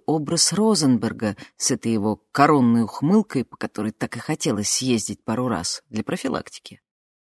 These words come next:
"Давай ты разместишь фотографии с телефонов Трис и Ирмы". Миддлтон огляделся по сторонам и кивнул на пустую стену. "Здесь".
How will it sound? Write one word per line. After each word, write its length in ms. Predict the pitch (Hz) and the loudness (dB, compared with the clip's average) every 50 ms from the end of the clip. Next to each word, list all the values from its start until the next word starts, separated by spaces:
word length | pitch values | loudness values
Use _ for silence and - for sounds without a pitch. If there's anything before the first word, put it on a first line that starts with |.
| _ _ _ _ _ _ _ _ _ _ _ _ - | _ _ _ _ _ _ _ _ _ _ _ _ 2
"Давай 320 | 143 180 226 320 370 - | 6 8 8 8 8 8
ты 120 | - 311 294 | 6 6 6
разместишь 540 | 277 262 240 254 247 - - 269 - - | 8 10 10 8 8 8 6 4 2 4
фотографии 640 | - 220 - 214 208 208 226 220 208 - - 196 180 | 2 2 2 4 4 6 4 4 4 4 2 0 0
с 100 | - - | 2 2
телефонов 600 | - 190 180 180 - - 208 190 180 170 - - | 2 2 2 0 0 2 2 2 2 2 0 -4
Трис 500 | - _ - 202 214 196 165 - - - | -4 _ 2 4 4 4 4 2 2 2
и 240 | 160 175 165 147 135 | 2 2 4 4 4
Ирмы". 400 | 117 120 117 110 101 92 90 - _ _ _ _ _ _ _ - | 4 4 2 2 2 0 -4 -8 _ _ _ _ _ _ _ 2
Миддлтон 560 | 110 120 117 110 113 107 - 120 110 113 113 | 2 4 4 2 0 -2 -2 -2 0 0 0
огляделся 520 | 110 110 131 123 117 - 117 110 - - | 2 0 0 -2 0 0 0 0 -2 -4
по 100 | - - | -4 -6
сторонам 500 | - - 120 110 113 143 190 214 214 - - - _ _ _ | -6 -4 -2 -2 0 2 4 4 4 2 0 -6 _ _ _
и 140 | - 226 226 | 0 0 0
кивнул 500 | - - 233 214 165 165 165 175 180 180 | 0 0 0 2 2 2 2 4 4 4
на 140 | 180 180 165 | 2 2 0
пустую 420 | - 160 - - - 165 165 170 | -2 -4 -6 -4 -4 -2 -2 -2
стену. 600 | 147 - - - - 151 131 110 98 92 85 - - _ _ _ _ _ _ _ - | -2 -2 -4 -4 -2 0 0 0 0 -2 -4 -6 -10 _ _ _ _ _ _ _ 0
"Здесь". 460 | 240 214 220 208 143 - - - - | 2 6 6 6 6 6 2 -4 -10